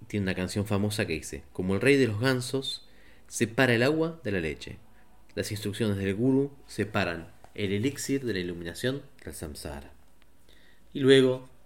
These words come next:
de un tiempo de enseñar, parte a la tierra de los Daikinis. Mahasida treinta y seis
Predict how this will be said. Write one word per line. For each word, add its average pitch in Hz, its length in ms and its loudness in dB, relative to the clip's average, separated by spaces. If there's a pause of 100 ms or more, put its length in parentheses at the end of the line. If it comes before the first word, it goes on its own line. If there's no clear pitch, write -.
de - 160 -18
un 85 60 -10
tiempo 85 260 -6
de 101 60 -2
enseñar, 127 500 0 (260)
parte 113 540 2 (180)
a - 80 -8
la 80 140 -4
tierra 80 320 -4
de 78 140 -2
los 67 200 -12
Daikinis. - 540 -18 (3000)
Mahasida 156 500 4
treinta 113 220 0
y 104 60 0
seis 101 520 0